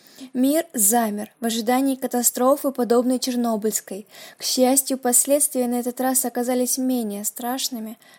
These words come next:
но всё же серьёзными. Между тем, Фукусима стала ещё одним предупреждением людям о необходимости компонентно управлять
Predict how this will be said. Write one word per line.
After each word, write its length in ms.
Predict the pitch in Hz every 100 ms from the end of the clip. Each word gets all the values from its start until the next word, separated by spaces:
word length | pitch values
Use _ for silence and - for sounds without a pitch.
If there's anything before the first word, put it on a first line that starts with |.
| -
но 80 | 202
всё 240 | - 220
же 120 | 233
серьёзными. 800 | 240 - 226 202 196 - 214 220 _ _ _ _ _
Между 320 | 240 240 254
тем, 340 | 254 277 311 359 _
Фукусима 680 | - 226 240 226 - 311 302
стала 240 | - 233
ещё 420 | 233 240 - 262 240
одним 300 | 214 202 202
предупреждением 1080 | 208 208 - 208 202 233 262 254 247 240 _ _ -
людям 580 | 226 240 233 208 214 208 _ - - - -
о 120 | 247
необходимости 880 | 262 269 262 285 254 277 247 226 220
компонентно 920 | - 226 - 247 262 269 247 - 214
управлять 800 | 214 208 - 202 202 220 277 -